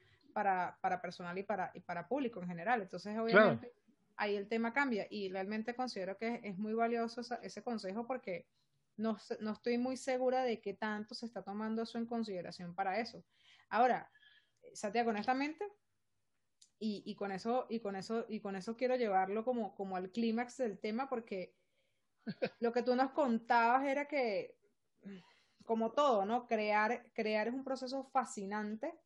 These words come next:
Speaker 1: y cuando el proyecto está nuevo, es muy sencillo de hacer.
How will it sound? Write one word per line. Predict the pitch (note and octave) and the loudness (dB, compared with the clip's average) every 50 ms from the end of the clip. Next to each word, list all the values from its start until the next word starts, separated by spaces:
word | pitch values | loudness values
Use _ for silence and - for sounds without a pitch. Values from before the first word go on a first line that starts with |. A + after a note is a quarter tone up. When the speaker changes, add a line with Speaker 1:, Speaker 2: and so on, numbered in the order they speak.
| _ _ _ _ _ _ _ | _ _ _ _ _ _ _
Speaker 1:
y | A#3 A3+ | -12 -6
cuando | A#3 A3 G#3 G3+ G3 G3 | -2 -2 -2 -2 -4 -6
el | G#3+ | -6
proyecto | G#3 G#3 G3+ G3 G3+ G3 - - A#3+ | -4 -4 -4 -4 -6 -8 -8 -8 -10
está | A3+ - - _ - B3+ B3+ | -10 -10 -6 _ 0 0 0
nuevo, | C4 C4+ C#4 D4 C#4+ C4 A3+ F#3+ F#3 F3+ F#3+ B3 C#4+ - _ _ _ _ _ _ _ | 0 -2 -2 -2 0 0 0 0 -2 -2 -4 -6 -8 -12 _ _ _ _ _ _ _
es | - F#3+ F3+ | -8 -4 0
muy | G#3+ A3+ B3 C#4+ E4 E4+ C4+ A3+ | 2 2 2 2 0 0 0 -2
sencillo | - G#3 G3 F#3 F3+ - - A3 G3+ F#3+ A3 A3 A3+ - - - - - - - - | -4 -4 -6 -6 -6 -4 -4 -4 -2 -2 -4 -4 -4 -6 -10 -14 -14 -14 -14 -12 -6
de | - G#3 | 0 0
hacer. | F#3+ - - D4+ C4+ G3 - - | 0 2 4 2 2 2 2 -2